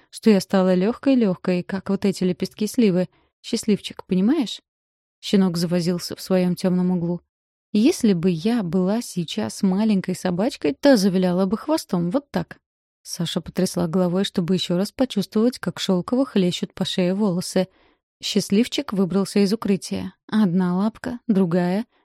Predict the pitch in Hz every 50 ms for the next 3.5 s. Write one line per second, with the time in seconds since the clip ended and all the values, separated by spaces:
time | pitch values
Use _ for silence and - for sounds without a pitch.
0 | _ _ 208 196 190 185 180 170 151 208 214 - - - 247 254 262 - - 208
1 | 208 254 - - - 240 208 196 190 175 151 151 196 175 185 190 226 285 339 311
2 | 262 262 - - - 208 - - 185 180 - - 196 196 202 196 190 - - 185
3 | 180 160 185 185 175 - - 190 185